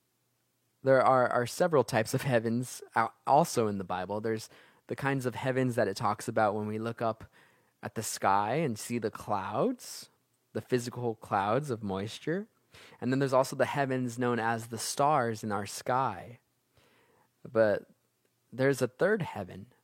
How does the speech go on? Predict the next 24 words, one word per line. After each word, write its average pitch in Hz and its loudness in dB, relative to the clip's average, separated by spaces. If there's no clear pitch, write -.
and 113 -2
this 170 0
is 123 -4
a 92 -4
spiritual 160 -2
realm, 113 -4
a, - -6
a 120 -8
completely 170 2
different 151 0
dimension 120 -2
than 101 -4
the 101 -4
one 127 -2
that 117 -4
we 117 -4
live 113 -2
in, 101 -8
where 113 0
God 127 0
and 107 -12
his 104 -10
heavenly 123 -4
realm, 107 -4